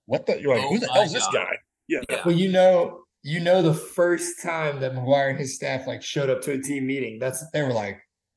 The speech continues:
Speaker 3: "Who is that?"
Speaker 2: What the hell? And then they probably
Speaker 3: <laughs> And he
Speaker 2: looked at
Speaker 3: played
Speaker 2: the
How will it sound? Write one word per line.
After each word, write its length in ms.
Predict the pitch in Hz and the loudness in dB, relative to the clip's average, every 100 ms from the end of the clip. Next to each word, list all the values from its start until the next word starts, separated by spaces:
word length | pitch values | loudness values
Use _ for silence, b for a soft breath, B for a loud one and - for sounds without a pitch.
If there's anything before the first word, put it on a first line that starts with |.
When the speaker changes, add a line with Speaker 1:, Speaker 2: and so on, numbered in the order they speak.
| - | -2
Speaker 3:
"Who 120 | 180 | -2
is 100 | 220 | 2
that?" 300 | 269 285 - - | 2 2 0 -4
Speaker 2:
What 160 | 139 - - | -4 -6 -8
the 100 | 139 | -6
hell? 320 | 127 110 98 _ - | -6 -10 -14 _ 0
And 100 | 151 | 4
then 80 | 190 | 4
they 120 | 165 | 4
probably 260 | 208 - | 4 4
Speaker 3:
<laughs> 0 | |
And 80 | - | 6
he 60 | - | 4
Speaker 2:
looked 140 | 196 | 6
at 40 | 185 | 4
Speaker 3:
played 120 | 170 | 4
Speaker 2:
the 240 | 123 110 | 4 2